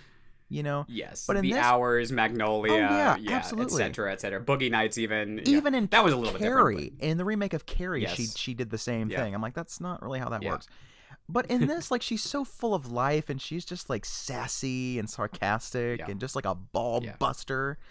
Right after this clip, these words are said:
Speaker 1: And I love
Speaker 2: Yeah.
Speaker 1: her. I love her in this. And she's got a great hair,
Speaker 2: Yeah.
Speaker 1: haircut in this, too.
Speaker 2: She does.
Speaker 1: And
Speaker 2: Yeah.
Speaker 1: I think,
Speaker 2: And
Speaker 1: if I'm not mistaken, this is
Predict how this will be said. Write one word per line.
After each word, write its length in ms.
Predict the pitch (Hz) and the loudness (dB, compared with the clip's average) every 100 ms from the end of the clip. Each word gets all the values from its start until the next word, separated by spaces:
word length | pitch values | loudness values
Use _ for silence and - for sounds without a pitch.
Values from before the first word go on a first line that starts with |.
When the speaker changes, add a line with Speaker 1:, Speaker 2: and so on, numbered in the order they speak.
| - - - | -18 -18 -14
Speaker 1:
And 100 | 156 | -8
I 80 | 151 | -4
love 360 | 175 170 240 285 | -2 -2 -2 0
Speaker 2:
Yeah. 60 | 147 | 0
Speaker 1:
her. 220 | 127 - | 0 -6
I 60 | - | -6
love 280 | - 370 392 | -4 -4 -4
her 100 | 226 | -4
in 140 | 196 | -2
this. 400 | 190 135 139 - - | -2 -4 -6 -10 -8
And 100 | 143 | -8
she's 140 | - | -4
got 140 | 392 | -2
a 40 | 254 | 0
great 260 | 117 101 | 0 -2
hair, 180 | - 123 | 0 -2
Speaker 2:
Yeah. 80 | 185 92 | -2 -4
Speaker 1:
haircut 520 | 127 160 208 - - | -2 -2 -2 -6 -8
in 60 | 95 | -6
this, 200 | 90 - | -8 -8
too. 340 | 139 151 - - _ _ _ _ _ _ _ - | -8 -8 -10 -16 _ _ _ _ _ _ _ -16
Speaker 2:
She 120 | - | -6
does. 400 | 120 82 - - _ - | -4 -6 -10 -18 _ -4
Speaker 1:
And 100 | 160 | -2
Speaker 2:
Yeah. 80 | 180 | 0
Speaker 1:
I 60 | |
think, 560 | 180 - - 427 415 - - | -2 -4 -8 -6 -8 -12 -10
Speaker 2:
And 240 | 104 90 - - | -10 -10 -14 -4
Speaker 1:
if 160 | 202 214 | -2 2
I'm 180 | 208 180 | 2 2
not 240 | 190 233 | -2 -4
mistaken, 460 | 233 - 156 143 127 | -6 -4 -4 -4 -4
this 180 | 151 233 | -4 -6
is 160 | 226 | -8